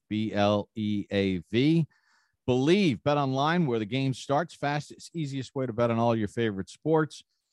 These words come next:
He's being introduced with a promo code, Believe, B L E A V.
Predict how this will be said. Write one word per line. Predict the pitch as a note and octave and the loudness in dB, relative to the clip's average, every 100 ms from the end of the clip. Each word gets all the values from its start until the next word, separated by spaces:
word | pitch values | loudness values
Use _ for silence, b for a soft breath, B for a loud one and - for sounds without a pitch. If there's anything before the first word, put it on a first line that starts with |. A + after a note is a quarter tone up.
| _ _ _ _ _ _ _ _ | _ _ _ _ _ _ _ _
He's | - G#2+ | -4 0
being | C3 C#3 | 2 4
introduced | C#3+ D3 C3 C#3 B2+ | 2 2 2 2 2
with | C#3 | -4
a | |
promo | B2+ B2 G#2+ F#2 | -2 -2 0 -2
code, | - F#2 D#2 D2+ | -2 -2 -2 -4
Believe, | G2 F#2 F#2 G2+ A#2 G#2 D#2+ C#2 - - _ _ _ | -2 0 0 2 2 2 0 -6 -20 -20 _ _ _
B | G#2 A2 A#2 F#2+ | -6 -4 -4 -2
L | G2+ G#2 G#2 G#2 _ | 0 2 0 -2 _
E | G2+ F#2+ F#2+ - | -4 -2 -2 -4
A | F2 F2+ F2 F2 - | -2 0 -2 -4 -12
V. | D#2 E2+ D2 | -6 -6 -6